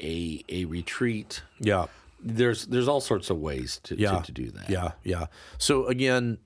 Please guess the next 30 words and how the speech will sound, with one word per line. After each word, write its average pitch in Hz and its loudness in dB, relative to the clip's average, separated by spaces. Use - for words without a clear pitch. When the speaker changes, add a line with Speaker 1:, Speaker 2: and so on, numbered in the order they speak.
Speaker 2:
sort 131 4
of 101 0
readjusting 131 4
our 123 4
minds, 92 2
recentering 120 2
our 104 4
thoughts 90 2
upon 101 4
who 76 4
Speaker 1:
Right. - 4
Speaker 2:
God 104 4
is, 92 2
why 101 4
he's 113 2
deserving 104 2
of 98 0
glory. 95 2
Certainly 123 4
gospel 104 2
Speaker 1:
Mm-hmm. 85 -6
Speaker 2:
is 104 2
a 101 4
part 107 6
of 95 0
that 98 4
when 98 0
we're 95 4
talking 95 2
about, 87 0